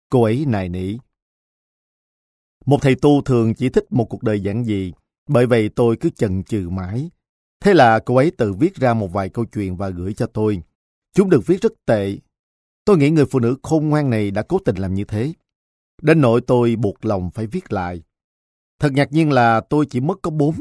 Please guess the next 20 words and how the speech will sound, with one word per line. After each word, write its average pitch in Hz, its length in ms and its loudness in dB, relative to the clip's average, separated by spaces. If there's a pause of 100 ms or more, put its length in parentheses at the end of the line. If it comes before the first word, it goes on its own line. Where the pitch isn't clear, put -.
(120)
tuần 98 240 0
để 92 120 -4
viết 131 280 -2
với - 80 -6
tốc - 160 -6
độ 101 120 0
bình 92 200 -6
thường, 95 340 -6 (220)
mỗi 110 280 -2
ngày 107 320 -4
hai 98 260 -8
tiếng. 117 300 -4 (720)
Câu 143 200 4
chữ 120 300 -2
tuôn 123 240 0
chảy 107 260 -4
một 110 140 -6
cách - 140 -12
dễ 98 160 -6
dàng, 98 400 -6